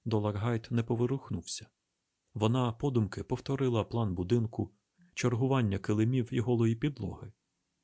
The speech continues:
напрямок, у якому цокав годинник. Коли все пригадала, то тихо підвелася і пішла шукати ванну. Вона довго приймала душ. Повернулася, а Доларгайт так само спав.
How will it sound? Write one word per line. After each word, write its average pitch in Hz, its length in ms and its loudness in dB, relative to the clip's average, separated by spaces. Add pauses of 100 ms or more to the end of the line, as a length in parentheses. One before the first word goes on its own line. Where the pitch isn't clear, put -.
(160)
напрямок, 120 600 2
у 135 60 4
якому 123 380 0
цокав 107 320 -2
годинник. 95 640 -4 (640)
Коли 107 220 2
все 110 260 0
пригадала, 107 680 0 (200)
то 139 160 0
тихо 139 300 -2
підвелася 110 720 0
і 135 100 0
пішла 131 360 -2
шукати - 400 -4
ванну. 92 420 -6 (1080)
Вона 117 420 0
довго 110 360 0
приймала 107 480 -2
душ. - 380 -12 (480)
Повернулася, 123 800 0
а 117 140 2
Доларгайт 120 600 0
так - 200 -6
само 98 300 0
спав. - 360 -6